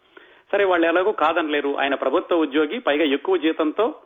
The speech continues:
ఉద్య-, ఉద్య-, ఉద్యోగం వచ్చింది కాబట్టి ఆయన వెళ్ళిపోతున్నాడు. ఆయనకి బాగానే ఉంది. కానీ యమున మొండికేసింది. ఏమని? "నేను కూడా మాస్టర్తో వెళ్ళిపోతాను," అప్పటికి ఆ వయసు ఎనిమిది సంవత్సరాలు, "నేను కూడా మాస్టర్తో వెళ్ళిపోతాను, ఆయన దగ్గరే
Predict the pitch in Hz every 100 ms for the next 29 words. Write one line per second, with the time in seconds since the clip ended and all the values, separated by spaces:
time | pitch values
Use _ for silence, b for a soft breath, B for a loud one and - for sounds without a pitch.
0 | _ 147 151 131 143 139 123 135 160 147
1 | 123 131 123 170 151 143 156 131 135 180
2 | 180 143 113 143 147 123 113 113 101 -
3 | _ _ _ _ _ _ _ _ _ -
4 | 127 143 123 123 147 123 104 - b b
5 | b b 139 170 180 123 135 135 b b
6 | b _ 123 143 202 226 139 143 156 -
7 | 135 165 139 117 113 92 _ 131 151 151
8 | 147 143 113 165 180 170 160 131 147 143
9 | 143 135 123 131 135 143 156 269 320 _
10 | 139 - 165 147 131 175 - 139 135 113
11 | 110 - 135 98 - b b b b b
12 | 143 175 170 165 135 147 151 - 147 123
13 | 135 139 143 139 202 202 - 123 139 147
14 | 151 190